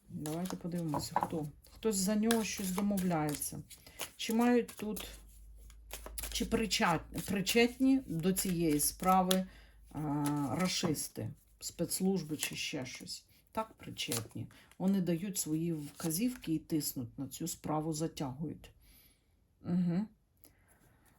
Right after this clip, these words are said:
Так. Тут ще можна сказати: влада щось боїться. Бачите, ось тут затримка Залужного,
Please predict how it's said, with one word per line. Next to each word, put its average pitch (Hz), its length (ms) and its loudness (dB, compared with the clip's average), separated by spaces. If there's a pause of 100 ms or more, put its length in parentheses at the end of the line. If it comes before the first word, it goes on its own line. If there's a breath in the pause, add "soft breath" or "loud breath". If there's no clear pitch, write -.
(420 soft breath)
Так. 147 480 -4 (2500)
Тут - 160 -6
ще - 280 -2
можна 170 460 2
сказати: 180 800 -2 (840 soft breath)
влада 170 540 0
щось 170 300 -4
боїться. 165 760 -2 (1040 loud breath)
Бачите, 160 560 -6
ось - 220 -6
тут 196 240 -4
затримка 185 840 4 (480)
Залужного, 156 760 0